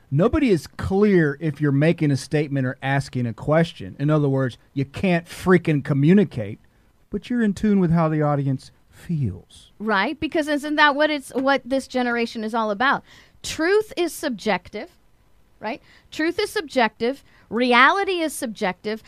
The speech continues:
Speaker 2: And everything in the world and in our environment is subjective to our feelings,
Speaker 1: What a bunch
Speaker 2: right?
Speaker 1: of retards. Guys, okay?
Speaker 2: <laughs>
Speaker 1: Notice that, right? This is, this is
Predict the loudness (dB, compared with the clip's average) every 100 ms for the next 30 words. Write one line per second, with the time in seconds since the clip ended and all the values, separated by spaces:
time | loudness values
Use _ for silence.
0 | -14 -2 0 0 2 0 2 2 0 -2
1 | -2 0 0 2 4 4 0 0 2 4
2 | 2 2 2 2 0 -2 -4 -6 -4 -6
3 | -2 -2 -2 -6 -10 -8 -4 -4 0 2
4 | 2 -2 -8 -2 0 0 -4 -14 -20 -20
5 | -10 -2 0 0 0 -2 -4 -6 -6 -10
6 | -10 -6 2 2 2 -4 -18 _ _ -20
7 | -16 -10 -6 -2 -2 -4 -10 -14 -16 -20
8 | -18 -20 -20 -20 _ _ _ _ _ _
9 | _ _ _ _ -20 -20 -16 -2 2 4
10 | 6 6 4 2 -4 -8 -8 -6 -4 -4
11 | -4 -6 -4 -4 -6 _ _ -4 0 2
12 | 0 -2